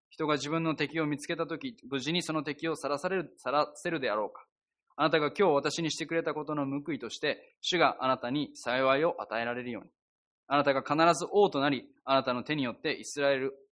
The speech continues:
王国が確立することを私は今確かに知った。さあ、主にかけて、あ、ごめんなさい、そこまでにしておきましょう。あ、まあ読むか。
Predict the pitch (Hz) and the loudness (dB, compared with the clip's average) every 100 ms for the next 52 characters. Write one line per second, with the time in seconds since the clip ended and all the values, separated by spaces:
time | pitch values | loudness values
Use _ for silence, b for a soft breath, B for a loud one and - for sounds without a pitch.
0 | - 151 139 127 127 143 - _ - - | -4 -2 -2 -6 -2 -2 -2 _ -14 -6
1 | 147 143 - 156 147 147 127 - 110 123 | -4 -6 -8 -10 -6 -2 -2 -4 -10 -10
2 | 147 143 - 175 120 - 156 147 147 180 | -4 -4 -2 0 0 -2 -6 -4 -4 -4
3 | - - - _ _ _ _ _ - 123 | -6 -12 -20 _ _ _ _ _ 2 2
4 | 101 160 135 131 131 147 139 - 110 107 | 2 -2 -2 -2 -2 -4 -6 -8 -6 -6
5 | 95 98 - 110 104 92 - - - - | -8 -16 -18 -12 -10 -10 -16 -20 -20 -20
6 | _ _ _ _ 107 98 _ _ _ _ | _ _ _ _ -8 -8 _ _ _ _
7 | _ _ - 107 113 - | _ _ -10 -8 -8 -12